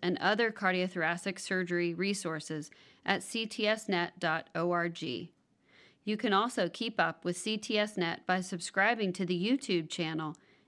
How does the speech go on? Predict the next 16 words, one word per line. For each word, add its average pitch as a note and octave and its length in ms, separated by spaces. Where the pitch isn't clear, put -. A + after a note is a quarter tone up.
at G3 360
C G#3+ 220
T G#3+ 220
S A3 180
Net F#3 280
Video, F#3 580
by F3+ 200
following F#3 760
at F3 360
C G#3 280
T A3 200
S G#3+ 220
Net F#3 400
org E3+ 420
on F3+ 240
Twitter E3+ 480